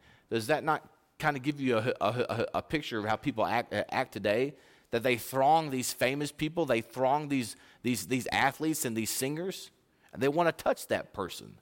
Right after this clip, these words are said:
If they can just touch that famous singer, their lives will change. Their lives will not change. Those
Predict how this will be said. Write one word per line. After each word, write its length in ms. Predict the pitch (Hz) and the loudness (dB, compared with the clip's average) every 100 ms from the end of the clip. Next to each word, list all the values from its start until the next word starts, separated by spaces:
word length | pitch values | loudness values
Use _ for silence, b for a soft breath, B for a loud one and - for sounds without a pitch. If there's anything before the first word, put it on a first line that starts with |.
| _ b b | _ b b
If 100 | b | b
they 100 | 131 | 0
can 100 | 160 | 0
just 220 | 151 139 - | 0 -4 -2
touch 360 | 202 196 - | 0 0 -2
that 280 | 139 131 - | 0 0 0
famous 340 | - 147 147 131 | -4 -2 0 -2
singer, 540 | - 170 147 80 69 - b b b | -2 -2 -4 -6 -10 -14 b b b
their 160 | 117 | 0
lives 440 | 120 110 143 151 - | 2 4 2 2 -4
will 100 | 101 | -6
change. 600 | - 92 67 - - - _ b b b b b | -4 -4 -6 -12 -14 -16 _ b b b b b
Their 120 | 107 | 0
lives 400 | 120 127 131 - | 2 2 0 -2
will 180 | 123 107 104 | -4 -4 -4
not 360 | 117 123 131 | -2 0 -2
change. 580 | - - 69 67 - - - - | -6 -8 -8 -10 -16 -18 -20 -18
Those 400 | 90 131 156 135 | 0 2 2 0